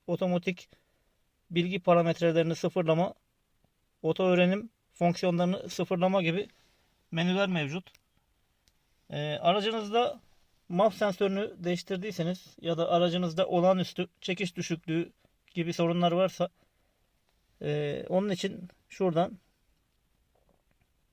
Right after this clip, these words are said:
debimetreyi seçiyoruz, bakın şurasını.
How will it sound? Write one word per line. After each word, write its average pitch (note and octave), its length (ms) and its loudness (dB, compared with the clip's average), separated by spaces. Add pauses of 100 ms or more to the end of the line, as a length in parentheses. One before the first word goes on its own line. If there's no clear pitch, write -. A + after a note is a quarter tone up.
(260)
debimetreyi F#3+ 640 -2
seçiyoruz, D3 480 -2
bakın C#3 220 -2 (560)
şurasını. D#3 500 -8